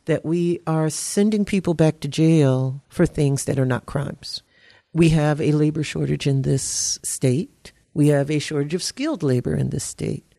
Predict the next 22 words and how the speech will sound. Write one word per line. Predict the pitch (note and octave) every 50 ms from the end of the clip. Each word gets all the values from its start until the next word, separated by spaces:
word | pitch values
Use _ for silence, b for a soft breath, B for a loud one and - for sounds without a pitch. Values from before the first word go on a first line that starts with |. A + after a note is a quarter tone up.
| _ _
Just | - - A#3+ - - -
think | - A#3+ A#3+ C4+ - C4
of | A3 -
what | A3 G#3 G3+ -
could | G3 F#3 D#3+
happen | E3+ E3 D#3 D3+ - - D#3 D3
if | D3+ D3 - -
we | F3 E3
could | D#3+ - D#3 C#3
get | - D#3+ D#3+ D3+ - _
all | - D3 D3 D#3 D#3+ E3
of | D#3+ D#3+
those | D#3+ D#3 D3+ C#3+ -
people | - - - D#3+ D#3+ D#3+ - - D#3 C#3 C#3 b b b b b -
who | - B3+ B3 -
originally | A#3 G#3 F#3+ G#3 D4 A4 - - C#4+ A3 F3+ F3
went | D#3+ E3+ D#3 D#3+
to | - D#3
jail | C3+ C#3 D3 C#3+ C3+ C3 B2+ B2+ A#2
for | - C#3 C3+
petty | - - D3 B2 A#2 A#2+ B2
stuff, | - - - G#2+ - - - - E3 - - - -